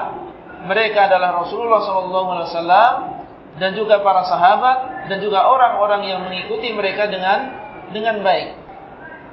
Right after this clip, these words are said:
Mereka lah yang dimaksud dengan al-jamaah. Oleh karena itu dinamakan dengan ahlu sunnah wal jamaah. Mereka berpegang teguh dengan sunnah Nabi sallallahu alaihi wasallam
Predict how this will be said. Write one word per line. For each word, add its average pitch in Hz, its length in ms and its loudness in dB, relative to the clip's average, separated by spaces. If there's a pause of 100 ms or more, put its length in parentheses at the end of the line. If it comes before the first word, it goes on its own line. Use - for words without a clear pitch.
(140)
Mereka 190 240 0
lah 262 240 4
yang 185 80 -2
dimaksud 214 400 0
dengan 202 240 -4
al-jamaah. 196 560 0 (2750)
Oleh 160 80 -8
karena 185 240 0
itu 220 160 -2
dinamakan 185 480 0
dengan 175 240 -8
ahlu 175 240 -6
sunnah 220 480 0 (1040)
wal 202 240 0
jamaah. 175 480 0
Mereka 196 320 -4
berpegang 196 480 -4
teguh 254 160 0
dengan 196 320 -4
sunnah 233 240 -2
Nabi 196 240 -2
sallallahu 190 480 0
alaihi 180 160 -4
wasallam 233 340 0